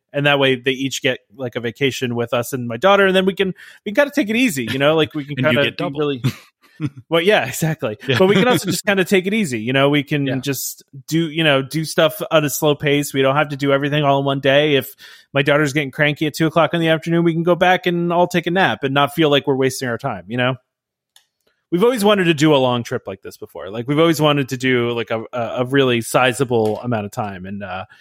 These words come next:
Speaker 1: so I, I'm pretty psyched for it. I, I think it's gonna be fun. I, the, the thing that stinks is I booked, I could only book eight nights with my current, with, so two of my member, I have two memberships. Both of them have Animal Kingdom points on them. Um,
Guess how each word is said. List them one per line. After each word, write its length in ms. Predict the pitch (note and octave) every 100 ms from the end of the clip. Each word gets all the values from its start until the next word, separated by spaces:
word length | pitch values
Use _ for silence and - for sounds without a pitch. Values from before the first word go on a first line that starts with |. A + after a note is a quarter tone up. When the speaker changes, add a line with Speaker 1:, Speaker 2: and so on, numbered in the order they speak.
| _ _
Speaker 1:
so 300 | - D3 C3
I, 240 | B2 C#3
I'm 80 | C#3
pretty 180 | D3 G3
psyched 240 | F#3 G#3
for 160 | - G2
it. 60 | A2
I, 160 | A#2+
I 20 |
think 140 | B2 D#3
it's 100 | -
gonna 100 | E3+
be 80 | D3
fun. 220 | D#3 C#3
I, 120 | C3 D3 - - -
the, 100 | F#3+
the 160 | F#3+ F3
thing 160 | A#3
that 160 | G#3+ F3
stinks 320 | - F#3 C#3
is 100 | D3
I 100 | C#3
booked, 420 | C3 D#3+ D3+ - - -
I 100 | D3
could 160 | D3 F3
only 160 | F#3
book 200 | D#3 F3 -
eight 240 | D#3 D#3+ C#3+
nights 600 | C3 A#2 G#2+ - - - _
with 460 | C3 C#3 B2+ - _ _ _ _ _ _ _ -
my 100 | C3+
current, 480 | - E3+ D#3+ C3+ D#3
with, 280 | D#3 D3+ -
so 320 | - - D3+ C3+ _ _ -
two 180 | - G#3+
of 60 |
my 140 | G3 F#3
member, 480 | E3 D3+ D#3 - -
I 100 | C#3
have 100 | D3
two 160 | - G3
memberships. 500 | E3 C3+ B2+ C3 -
Both 260 | D3 D3
of 100 | D#3
them 120 | D3
have 160 | C#3+ C#3
Animal 300 | B2+ B2 A#2+
Kingdom 280 | C3 A#2+ A2+
points 300 | B2 A2+ -
on 160 | G#2
them. 160 | G#2 G#2 - _ _ _ D3+
Um, 340 | C#3+ B2+ B2